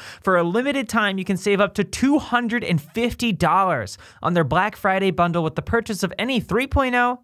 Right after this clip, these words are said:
Lite, or Premium electric e-bike, available now through November twenty-fifth. So what do I like about the Lectric X P three point oh? Uh, where do I start? Um, <laughs> and it folds, so it's great to get in and out of small spaces or into my apartment or my trunk.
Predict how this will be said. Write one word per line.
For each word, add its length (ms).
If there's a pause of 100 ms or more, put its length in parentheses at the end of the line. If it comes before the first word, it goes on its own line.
Lite, 400
or 180
Premium 560
electric 480
e-bike, 560 (300)
available 460
now 280
through 220
November 360
twenty-fifth. 680 (640)
So 300
what 380
do 240
I 220
like 380
about 360
the 100
Lectric 360
X 140
P 120
three 200
point 320
oh? 360
Uh, 340
where 420
do 200
I 300
start? 840
Um, 340 (640)
<laughs> 760
and 160
it 140
folds, 500
so 200
it's 100
great 260
to 80
get 180
in 120
and 100
out 140
of 80
small 240
spaces 580
or 60
into 140
my 100
apartment 540
or 40
my 140
trunk. 420